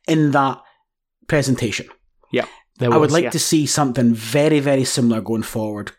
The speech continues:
Speaker 1: You know, things like that. Just, just that personality. I don't, I, I'm not interested in this whole notion of having a C E O that's a personality. Personally, I, I, I think the way, I think
Speaker 2: Yeah,
Speaker 1: the way
Speaker 2: yeah,
Speaker 1: they do
Speaker 2: good
Speaker 1: things
Speaker 2: point.
Speaker 1: in Green City, I don't agree with.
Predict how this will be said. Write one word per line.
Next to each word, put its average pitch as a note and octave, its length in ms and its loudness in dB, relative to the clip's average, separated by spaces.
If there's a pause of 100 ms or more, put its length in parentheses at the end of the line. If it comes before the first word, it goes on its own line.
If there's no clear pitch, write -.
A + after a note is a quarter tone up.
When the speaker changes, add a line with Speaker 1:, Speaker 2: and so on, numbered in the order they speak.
Speaker 1:
You E3+ 100 -2
know, A#2 140 2
things F3 340 2
like D3+ 120 -2
that. B2 120 -6
Just, D#3 180 -6 (240)
just A3 200 -4
that A3 160 -2
personality. A2+ 720 0 (240)
I C3+ 80 -2
don't, F3+ 280 2
I, C#3 140 -4 (340)
I'm B2+ 140 0
not F3 240 2
interested F#3 540 0 (120)
in C#3 140 -2
this C#3 160 -2
whole D3 200 2
notion C#3+ 420 0
of A#2+ 80 -4
having C3 240 0
a A#2 80 -2
C D3 400 -2
E C3 40 2
O C3 100 2
that's B2+ 120 -2
a B2+ 60 -4
personality. B2+ 640 -2 (920)
Personally, E3 500 0
I, C3 80 -2
I, C#3 400 -4
I - 20 -4
think C#3 240 -2
the C3+ 80 2
way, C3 520 2 (180)
I C3+ 60 0
think D3 40 4
Speaker 2:
Yeah, G3 180 6
Speaker 1:
the G#3+ 60 2
way G3 80 6
Speaker 2:
yeah, D#3+ 140 2
Speaker 1:
they A2+ 60 -2
do C#3 80 4
Speaker 2:
good C#3 100 2
Speaker 1:
things C#3+ 140 2
Speaker 2:
point. C#3 100 0
Speaker 1:
in A#2+ 60 0
Green C3+ 160 2
City, - 200 -6
I A#2+ 60 -4
don't C3+ 320 -2
agree C3 280 2
with. A#2+ 220 0